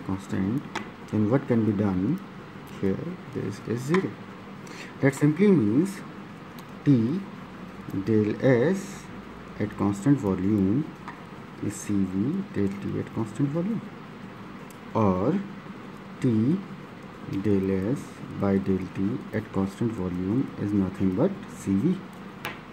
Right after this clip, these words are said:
And we have this del S by del T at constant volume here. In fact, T multiplied with T. So,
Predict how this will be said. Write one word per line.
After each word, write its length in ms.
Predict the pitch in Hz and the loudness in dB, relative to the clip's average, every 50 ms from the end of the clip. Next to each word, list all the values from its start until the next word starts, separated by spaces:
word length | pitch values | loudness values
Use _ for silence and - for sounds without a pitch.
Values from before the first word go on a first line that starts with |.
| - - - - - - - - - - - - - - - - - - - - - - - - - - | -16 -16 -16 -16 -16 -16 -16 -16 -16 -16 -16 -16 -16 -16 -14 -14 -14 -14 -12 -12 -12 -12 -12 -10 -8 0
And 220 | - 123 127 127 127 | 4 6 6 6 6
we 180 | 143 165 175 | 6 6 6
have 380 | 156 143 151 156 139 120 131 147 - - - - - - - - - - - - - - - - - - - - - - | 4 4 4 4 4 4 2 -2 -6 -10 -14 -16 -16 -16 -16 -16 -16 -16 -16 -16 -16 -16 -16 -16 -16 -16 -16 -10 -2 4
this 280 | 139 127 113 131 127 - | 6 6 6 6 2 -2
del 260 | - - 123 127 127 | 0 4 4 6 8
S 140 | 147 156 147 | 8 6 6
by 180 | 131 135 143 139 | 6 6 6 6
del 180 | 120 113 104 101 | 6 4 2 2
T 140 | - 110 | 2 0
at 140 | 127 127 - | 0 0 0
constant 360 | - 101 95 98 - - 101 | 0 0 0 0 0 -2 0
volume 320 | 98 98 98 101 117 123 123 123 | 2 2 2 2 2 0 0 0
here. 260 | 170 185 170 120 95 92 - - - - - - - - - - - - - - - - - - - - - | 2 2 2 2 -2 -6 -10 -12 -14 -14 -14 -14 -16 -16 -16 -16 -16 -14 -14 -14 -14 -16 -14 -14 -14 -6 -2
In 80 | 98 95 | -2 -2
fact, 280 | - - 98 104 104 - - - - | 0 0 0 0 0 -2 -8 -10 -6
T 180 | - 127 113 104 95 - - - - - - - | -4 -2 -2 -2 -2 -4 -10 -12 -12 -12 -6 -2
multiplied 480 | 101 101 98 101 95 101 98 95 92 95 | -2 0 0 0 0 2 2 2 2 0
with 200 | 95 95 - - | -4 -6 -4 0
T. 140 | 143 135 101 - - - - - - - - - - - - - - - - - - - - - - - - - - - - - | 0 0 0 -2 -8 -12 -12 -14 -14 -14 -14 -16 -16 -16 -14 -14 -14 -14 -14 -16 -16 -16 -16 -14 -14 -14 -14 -14 -14 -14 -14 -14
So, 500 | - - - - 113 104 95 95 117 165 | -12 -4 2 4 4 4 4 4 2 0